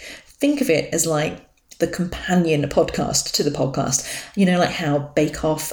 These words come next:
has Extra Slice, that kind of thing. It's the extended version, almost like an omnibus, but with bits added to it. And you can always get in touch with us. Remember, we are at,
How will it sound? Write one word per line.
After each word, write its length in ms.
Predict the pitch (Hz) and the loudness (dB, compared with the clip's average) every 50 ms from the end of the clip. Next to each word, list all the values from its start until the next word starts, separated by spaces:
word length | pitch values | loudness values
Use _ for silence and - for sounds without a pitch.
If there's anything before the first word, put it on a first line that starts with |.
| - - | -10 -10
has 420 | - - 147 139 139 139 - - | -4 -2 0 2 2 2 0 0
Extra 300 | - 143 143 - - 160 | -2 -2 -2 -2 0 2
Slice, 720 | 143 - - 147 - - - 147 143 - - - - - - - | 2 2 2 0 -2 -2 -2 -2 0 0 0 0 -2 -4 -10 -8
that 240 | - 202 - - | -6 -6 -6 -6
kind 320 | - - - 180 175 160 151 | -6 -4 -2 0 0 2 2
of 80 | 151 | 0
thing. 200 | 139 143 - - | 0 0 0 0
It's 180 | 143 139 - - | -2 -2 0 -2
the 260 | - 185 175 - - | 0 0 0 -2 -2
extended 720 | - - - - - - - 214 190 190 196 190 180 151 143 | -2 -2 0 0 0 0 0 2 4 6 6 6 4 4 2
version, 520 | 151 156 156 170 165 - - 143 143 139 - - - | 0 0 2 0 0 -2 -2 -2 -4 -6 -8 -8 0
almost 280 | - 247 254 247 254 240 | 2 4 4 4 4 2
like 140 | 220 190 202 | 0 -2 -2
an 100 | 190 - | 0 2
omnibus, 640 | 214 190 185 185 180 180 170 165 - - - - - | 4 4 6 6 6 6 4 4 2 0 -4 -4 -2
but 120 | - - 170 | -2 -2 -2
with 220 | 175 156 - - | -2 -6 -2 0
bits 400 | 214 - - - - - - - | 2 2 2 0 -4 -4 -4 -4
added 220 | 131 135 - 123 | -6 -4 -4 -6
to 280 | - - - - - 143 | -6 -6 -4 -2 0 0
it. 340 | - - - - - - - - - - - - - - - | 0 0 0 -2 -4 -4 -8 -12 -12 -12 -12 -12 -14 -8 -2
And 160 | - 233 214 | 0 2 2
you 80 | 226 220 | 2 2
can 100 | 240 226 | 4 6
always 220 | 226 220 202 190 | 6 6 6 4
get 140 | 190 - - | 2 0 0
in 60 | 156 | 0
touch 280 | - - - - - - | -2 -2 -4 -4 -4 -2
with 80 | 156 151 | 0 2
us. 200 | 165 143 - - | 2 2 0 0
Remember, 460 | 147 151 147 147 139 - - - - | 0 0 0 0 0 0 0 0 -2
we 240 | - 151 151 - - | -2 -2 -2 -2 -4
are 220 | - 151 147 - - | -4 -6 -4 -4 -4
at, 400 | - - - - - - - | -4 -6 -6 -2 -2 -4 -4